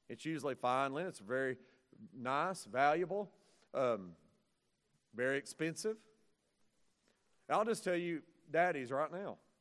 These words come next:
I'm just gonna make a suggestion to you. If you have that channel that says, "Say yes to the dress," just cut your T V off.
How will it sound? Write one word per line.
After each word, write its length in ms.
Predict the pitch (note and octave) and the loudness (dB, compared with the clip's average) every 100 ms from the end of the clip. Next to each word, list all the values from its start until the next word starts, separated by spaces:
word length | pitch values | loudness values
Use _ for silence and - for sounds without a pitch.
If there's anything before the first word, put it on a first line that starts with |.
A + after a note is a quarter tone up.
| _ _ _ C3+ | _ _ _ -12
I'm 80 | |
just 160 | D3+ - | -12 -8
gonna 120 | C3+ | -2
make 200 | C3 C3+ | -2 -2
a 60 | C#3+ | -8
suggestion 560 | D3 D3+ F3+ - G2 | -6 -4 -4 -6 -16
to 100 | F#2 | -12
you. 160 | F#2+ D#2+ - _ _ _ _ _ _ _ _ _ - | -12 -12 -20 _ _ _ _ _ _ _ _ _ -6
If 180 | C#3+ F3 | -6 -2
you 160 | A3 | 4
have 180 | G#3+ F3 | 4 6
that 180 | F3 C#3+ | 2 2
channel 440 | F3+ F#3 G3 F3+ | -2 0 0 -2
that 140 | D3+ - | -2 -2
says, 260 | E3 C3+ | -4 -2
"Say 200 | - E3+ | 0 0
yes 300 | D#3+ F3 F3+ | 2 0 0
to 100 | - | -2
the 100 | C#3 | -6
dress," 380 | B2 E3 F#3 E3+ | 0 2 2 0
just 200 | F3 - | -6 -4
cut 200 | G3 F#3+ | -4 -4
your 60 | D#3 | -4
T 180 | F3 | -2
V 220 | E3 D#3 B2+ | 0 0 0
off. 240 | F#2 | -2